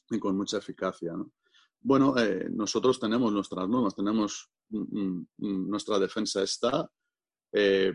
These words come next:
par de detalles podemos cambiar o podemos intentar o podemos probar, eh, y lo vamos a hacer esos, esas dos semanas, incluso en el torneo, y, y, y ya está,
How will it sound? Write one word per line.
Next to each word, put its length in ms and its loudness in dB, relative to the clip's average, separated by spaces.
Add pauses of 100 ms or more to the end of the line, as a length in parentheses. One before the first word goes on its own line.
(140)
par 180 4
de 100 6
detalles 420 4
podemos 420 -2
cambiar 420 0
o 120 2
podemos 400 0
intentar 640 0
o 100 2
podemos 420 -8
probar, 480 0 (140)
eh, 480 -4 (140)
y 140 0
lo 120 2
vamos 260 0
a 40 -4
hacer 320 0
esos, 520 -4
esas 440 -6
dos 160 -2
semanas, 480 -2
incluso 580 -2 (400)
en 120 -2
el 140 0
torneo, 540 -2 (400)
y, 200 2
y, 300 -4
y 140 -4
ya 140 0
está, 340 -4